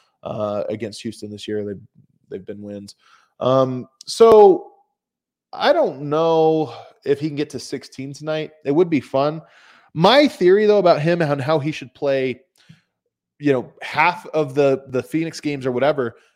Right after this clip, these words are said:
that would really hurt his triple-double <laughs> average. I mean, he's not gonna get ten assists and a half against Phoenix, I don't think. So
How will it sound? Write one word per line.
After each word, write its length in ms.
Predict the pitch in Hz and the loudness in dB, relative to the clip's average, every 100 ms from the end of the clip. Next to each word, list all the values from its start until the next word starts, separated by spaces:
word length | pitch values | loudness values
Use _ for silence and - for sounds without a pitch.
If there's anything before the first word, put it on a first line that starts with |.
| _ | _
that 180 | 196 254 | 2 2
would 120 | 254 | 0
really 260 | 233 226 170 | -2 -2 -2
hurt 260 | 190 214 | -2 -4
his 140 | 143 151 | -6 -14
triple-double 580 | - 165 143 143 131 147 | -12 -10 -6 -6 -4 -4
<laughs> 80 | |
average. 500 | 160 - 120 - - - - - | -6 -12 -10 -6 -6 -8 -16 -8
I 40 | 170 | -4
mean, 120 | 165 | -2
he's 100 | 180 | 0
not 140 | 214 | -2
gonna 100 | 202 | -2
get 160 | 175 - | -8 -8
ten 180 | 170 156 | -10 -10
assists 300 | - 156 147 | -12 -12 -10
and 80 | |
a 60 | 123 | -8
half 260 | 151 147 135 | -6 -6 -8
against 260 | 123 - | -12 -12
Phoenix, 280 | 175 143 - | -10 -10 -6
I 60 | 120 | -6
don't 160 | 113 | -6
think. 260 | - 151 110 _ _ - - - | -6 -6 -8 _ _ -20 -20 -4
So 560 | - 180 175 160 - | 4 6 6 2 -6